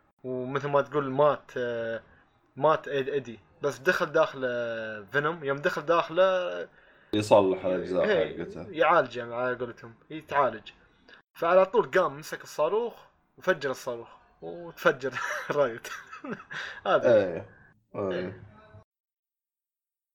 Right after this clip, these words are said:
Speaker 2: ف-، يعني، خصوصًا
Speaker 1: ما، ما،
Speaker 2: ال-،
Speaker 1: إيه.
Speaker 2: المشهد،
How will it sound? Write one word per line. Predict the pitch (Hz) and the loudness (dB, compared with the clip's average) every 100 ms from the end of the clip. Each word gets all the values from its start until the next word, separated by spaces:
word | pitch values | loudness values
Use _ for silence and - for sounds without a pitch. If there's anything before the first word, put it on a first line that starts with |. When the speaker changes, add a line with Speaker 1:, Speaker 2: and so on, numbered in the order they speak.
| _ _ _ 143 | _ _ _ 4
Speaker 2:
ف-، | 185 240 233 - _ | 4 4 -2 -4 _
يعني، | 214 202 147 117 120 127 _ _ _ _ _ | 0 2 2 2 -6 -12 _ _ _ _ _
خصوصًا | - 143 185 143 139 | -4 4 6 6 6
Speaker 1:
ما، | |
ما، | 151 135 | 6 2
Speaker 2:
ال-، | 123 | 0
Speaker 1:
إيه. | 113 156 | -2 0
Speaker 2:
المشهد، | 151 175 143 117 113 - | 0 -2 -6 -4 -2 -4